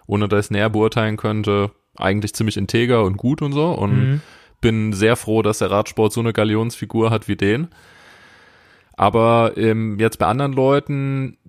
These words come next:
Speaker 1: die in irgendeiner Form, zu, zu denen man in irgendeiner Form aufschaut oder, ähm,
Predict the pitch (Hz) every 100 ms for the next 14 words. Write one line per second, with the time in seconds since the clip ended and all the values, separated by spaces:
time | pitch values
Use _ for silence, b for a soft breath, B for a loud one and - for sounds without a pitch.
0 | - _ - 127 127 123 117 107 139 135
1 | 127 120 120 117 113 - - 117 117 123
2 | 123 123 120 117 - - 113 113 - 117
3 | 123 123 117 127 127 - 120 98 123 -
4 | 131 127 123 - 107 104 107 104 101 92
5 | 92 101 104 101 98 98